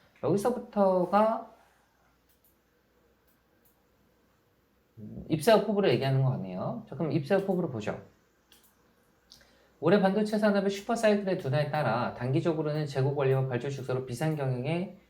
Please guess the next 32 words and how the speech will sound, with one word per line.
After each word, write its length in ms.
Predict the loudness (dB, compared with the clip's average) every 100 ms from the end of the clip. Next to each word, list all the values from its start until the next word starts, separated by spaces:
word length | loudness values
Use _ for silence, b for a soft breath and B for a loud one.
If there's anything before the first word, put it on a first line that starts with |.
| B B
돌입한 400 | -4 -2 -2 -2
것으로 240 | -2 0
알고 180 | -2 0
있습니다. 800 | -2 -4 -4 -2 -2 -2 -4 -10 b b b b b
반도체 380 | -2 0 2 2
메모리 320 | 2 2 0
수급 260 | -2 -2 0
환경은 480 | -2 0 -2 -2 -2
공급에 300 | -2 0 0
의해 140 | 0
결정되겠지만 920 | -2 -4 0 2 2 0 -4 -4 -4
이천십팔 420 | -4 -4 -4 -2 -2
년 180 | -2
공급 280 | -2 -2 -2
증가율을 560 | -4 -4 -2 0 0 -2
디램 280 | -2 0 2
이십 260 | 0 -4
퍼센트, 720 | -6 -4 -4 -4 -2 -2 -4 -10 b b b b b
낸드 600 | -4 -2 2 4 2 2
플래시 320 | -2 -2 -2
삼십오 560 | -2 -2 -2 -2 -2 0
퍼센트로 600 | 0 0 -2 -2 -2 -2
예상하는 580 | -2 -4 -4 -4 -2 -2
만큼 680 | -2 -6 -4 -2 -2 -2 -4
비메모리 760 | -4 0 0 0 -2 -2 -4
반도체 400 | -4 -6 -6 -8
분야에서의 440 | -8 -4 -4 -4 -4
제 160 | -4
역할을 460 | -6 -6 -6 -4 -4
공고히 280 | -6 -6 -6
하고 160 | -6
싶습니다. 560 | -8 -12 -14 -12 -14 -16